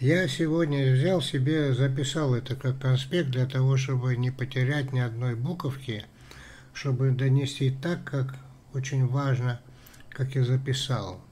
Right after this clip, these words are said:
От чего человек должен быть свободен? В первую очередь от страха, комплексов и шаблотом-, шаблонов мышления и подражания авторитетам,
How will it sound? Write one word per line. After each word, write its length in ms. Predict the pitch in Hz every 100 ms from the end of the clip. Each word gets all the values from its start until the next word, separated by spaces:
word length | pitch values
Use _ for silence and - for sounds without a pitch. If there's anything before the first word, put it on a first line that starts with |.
| - - - - - - - - - -
От 160 | 131
чего 420 | - 147 135 202
человек 640 | 202 165 143 139 131 160 131
должен 400 | 147 127 135 131
быть 120 | 127
свободен? 680 | - 127 110 95 - 85 - - - -
В 80 | -
первую 380 | 170 170 156 135
очередь 380 | 113 - 113 151
от 120 | 147
страха, 640 | - 143 170 160 - 113 -
комплексов 680 | - 175 170 127 131 120 -
и 40 | 123
шаблотом-, 800 | 131 123 143 131 160 156 131 131
шаблонов 580 | 147 127 143 160 131
мышления 800 | 170 147 - 139 104 98 92 - - - - - - - -
и 80 | 139
подражания 720 | 131 131 135 127 160 160 156
авторитетам, 840 | 131 - 147 131 120 92 - 87